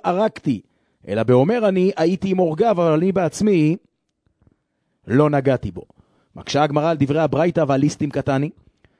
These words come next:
כתוב "ליסטים", וכיוון שמבואר שהיה יוצא להיהרג משום שהיה ליסטים, אם כן, היה שם עדים בדבר שראו הורג אנשים, וכיוון שכן אינו נאמן על עדותו, כיוון שידוע לנו על ידי עדים שהוא רוצח, והוא פסול לעדות גם לדברי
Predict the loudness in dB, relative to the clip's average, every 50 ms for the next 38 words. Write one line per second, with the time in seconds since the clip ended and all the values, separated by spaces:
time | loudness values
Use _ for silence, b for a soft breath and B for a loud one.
0 | _ _ -8 -4 2 2 2 2 4 2 0 0 -2 -2 -2 -2 -2 -2 -2 -2
1 | -4 -4 -2 -2 -2 0 2 2 4 2 2 0 0 0 0 2 2 2 0 0
2 | -2 0 0 0 0 0 0 0 0 -2 -2 -4 -6 -6 -6 -6 -8 -4 -4 -2
3 | 0 0 2 2 2 0 0 -2 -2 0 0 0 -4 -8 _ _ _ _ _ _
4 | _ _ _ _ _ _ _ _ _ _ _ _ _ _ _ -10 -8 -8 -4 0
5 | 2 4 4 4 2 -2 -6 -8 _ _ _ _ _ _ _ _ _ -10 -4 0
6 | 2 2 2 0 0 0 0 0 2 2 2 2 2 2 2 2 0 0 -2 -2
7 | -2 0 2 2 4 4 4 4 4 2 0 -2 -2 -2 -2 -2 -2 -2 -2 -2
8 | -2 -2 -2 -2 -2 -2 -4 -6 -4 -4 -2 -2 -2 -2 -2 -2 -2 -2 -2 -2
9 | -2 -2 -2 -2 0 0 0 2 2 2 0 0 -2 -6 -8 -6 -6 -4 -2 -2
10 | 2 2 2 2 2 0 0 2 0 0 -2 b b b b b b b b b
11 | b b 0 2 2 2 2 2 2 2 2 2 0 -2 0 0 0 2 2 2
12 | 0 0 0 -2 0 2 0 0 0 0 -4 -2 0 0 2 2 0 0 0 0
13 | -2 -2 -2 0 0 0 0 2 2 2 2 2 2 0